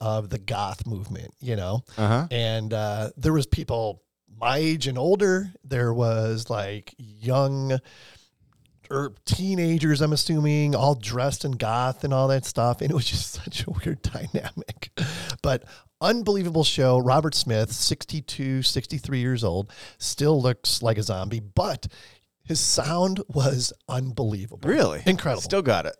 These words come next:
Speaker 1: Incredible. Yep.
Speaker 2: Nice.
Speaker 1: So if you get a chance to see The Cure and you're a fan, I highly recommend it.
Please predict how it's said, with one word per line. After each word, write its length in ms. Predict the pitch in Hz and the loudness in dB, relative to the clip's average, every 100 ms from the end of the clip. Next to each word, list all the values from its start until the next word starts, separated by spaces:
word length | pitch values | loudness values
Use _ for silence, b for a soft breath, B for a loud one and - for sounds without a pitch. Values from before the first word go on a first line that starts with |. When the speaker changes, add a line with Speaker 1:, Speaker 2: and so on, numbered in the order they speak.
| - | -6
Speaker 1:
Incredible. 1000 | 160 180 180 170 165 - - 85 73 120 - | -2 0 -2 -4 -8 -10 -6 -6 -6 -12 -10
Yep. 160 | 127 117 | -6 -2
Speaker 2:
Nice. 600 | 87 - - - - - | -2 -4 -8 -10 -16 -10
Speaker 1:
So 160 | - 127 | 0 2
if 80 | 120 | 4
you 60 | |
get 120 | 135 151 | 2 0
a 40 | |
chance 240 | 156 147 | 0 -2
to 80 | - | -2
see 20 | |
The 60 | 120 | -4
Cure 260 | - 185 175 | -2 0 2
and 80 | |
you're 120 | 160 131 | 2 0
a 20 | |
fan, 420 | - 160 165 160 B B B | 0 0 2 0 B B B
I 40 | - | 0
highly 180 | 131 139 | 0 2
recommend 380 | 117 - | -2 -4
it. 60 | 98 | -10